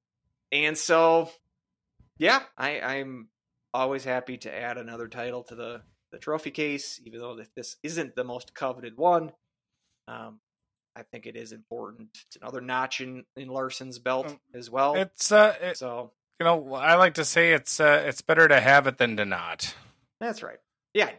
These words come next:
Speaker 1: I mean, C C is a cute story, but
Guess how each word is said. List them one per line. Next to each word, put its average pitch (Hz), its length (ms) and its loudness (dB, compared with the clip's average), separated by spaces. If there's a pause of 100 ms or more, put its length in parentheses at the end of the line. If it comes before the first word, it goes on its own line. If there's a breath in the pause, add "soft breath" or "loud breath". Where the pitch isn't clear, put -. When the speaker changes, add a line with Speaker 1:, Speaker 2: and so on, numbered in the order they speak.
Speaker 1:
I 160 100 0
mean, 127 260 -10 (1120)
C - 260 -10
C 196 200 -8
is 117 60 -10
a 104 40 -12
cute 117 260 -14
story, 120 400 -8
but 98 220 -18